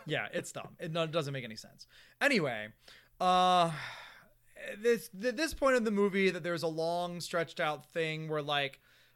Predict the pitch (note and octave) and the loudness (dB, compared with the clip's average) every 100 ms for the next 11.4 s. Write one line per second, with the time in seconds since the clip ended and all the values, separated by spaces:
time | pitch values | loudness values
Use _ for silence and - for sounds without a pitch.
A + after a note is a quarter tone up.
0 | - F3 G3 F#3 F3+ E3+ E3+ D3+ D#3 E3+ | -2 4 4 4 4 2 2 0 -2 -2
1 | D#3+ D3+ D3+ C#3 D3+ D3 D3 D#3 D3+ C3+ | 0 2 0 -2 -2 0 -2 -6 -8 -4
2 | D3+ C#3+ D3 C#3+ C#3+ C#3 C3+ C#3+ C#3 D3 | -2 0 2 0 0 -2 -4 -6 -4 -4
3 | D3 C#3 C#3 C3+ C#3 C3 - - F#3 F3+ | -4 -6 -10 -10 -12 -12 -10 0 0 0
4 | - _ _ - - _ - F#3+ E3 D#3 | -4 _ _ -20 -20 _ -6 0 2 2
5 | D#3 - - - _ - A#3+ C#4 B3+ A#3 | 0 -6 -20 -20 _ 0 2 4 4 6
6 | A3 E3+ F#3+ F#3 F3 E3 D3+ D#3+ F3 F3+ | 4 4 4 6 6 6 2 -2 2 2
7 | F3+ F3+ E3+ E3+ E3+ - D#3 C3 D#3+ C#3 | 4 4 4 4 4 -2 -8 -8 -8 -8
8 | D3 F3 F3+ F3 D#3+ D#3 D3+ C3+ B2+ E3 | -6 -6 -4 -4 -4 -6 -12 -12 -10 -8
9 | D#3+ D3+ C#3+ C#3 D3 C#3+ C#3 E3+ E3+ - | -4 -4 -4 -6 -4 -6 -6 -8 -8 -4
10 | E3 D#3+ C#3 C3 B3 A3 A3 G#3 G3 F#3 | -4 -2 -6 -4 -2 0 -2 -2 -2 0
11 | F3 F3 E3+ - | 2 4 2 -2